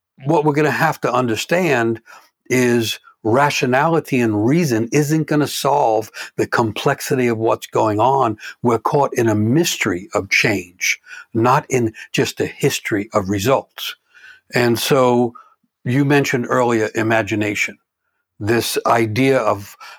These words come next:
having a bird and be connecting to the bird of spirit and be timing it out, not based on, on clockwork,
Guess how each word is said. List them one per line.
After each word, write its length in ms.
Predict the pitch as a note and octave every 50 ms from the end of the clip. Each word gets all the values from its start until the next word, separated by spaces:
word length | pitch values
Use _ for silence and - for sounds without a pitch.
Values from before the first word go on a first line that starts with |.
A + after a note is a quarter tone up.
| _ -
having 420 | - - - C3+ B2+ C3+ C3 B2
a 60 | A#2
bird 420 | G#2+ G2 A2 B2 B2+ B2+ A#2 A2+ G#2
and 140 | G#2 G2+
be 100 | G#2 A2
connecting 640 | A2 - - B2 A#2+ A#2+ A2+ - - B2+ A2 G#2+ G#2+ -
to 120 | - A#2+
the 140 | G#2 G2 A2
bird 320 | F#2+ A2+ A#2 A#2+ A#2 G#2
of 120 | A2 G#2+ -
spirit 520 | - - - - B2 A#2+ G#2+ F#2+ - - - - - - - -
and 220 | A2+ A2 A2+ G2+
be 180 | A2+ A#2+ A#2 A2
timing 580 | - - - - C#3+ C#3 C#3+ C#3+ C#3 C3+ C3
it 120 | A#2 A#2 B2
out, 320 | B2+ C3 C3 - - - - - - - _
not 300 | - A2+ B2 B2 B2 -
based 340 | - C3 B2 A#2+ A2+ - -
on, 320 | B2+ A2+ A2 A2 G#2+ G2+ - - - - _ -
on 240 | - G#2+ G#2+ G2+ G2
clockwork, 760 | - - - D#3+ C#3+ C#3 - - - A2 G2+ G2+ - - -